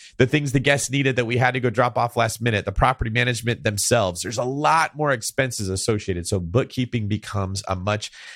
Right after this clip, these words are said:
bigger issue, and you're gonna have to decide how that's gonna be addressed. Rob, what's your preferred way of, of sort of tackling that in your,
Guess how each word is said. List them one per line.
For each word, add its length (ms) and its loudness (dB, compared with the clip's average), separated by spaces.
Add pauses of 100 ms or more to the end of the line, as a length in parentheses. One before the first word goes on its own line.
(120)
bigger 240 2
issue, 360 0
and 120 0
you're 100 0
gonna 140 2
have 240 0
to 80 -2
decide 500 0 (240)
how 440 2
that's 220 0
gonna 180 0
be 140 2
addressed. 480 0
Rob, 240 0
what's 240 -4
your 220 0
preferred 580 -2
way 340 0
of, 200 -4
of 140 -4
sort 160 0
of 80 -6
tackling 420 -2
that 180 -4
in 60 -10
your, 400 -6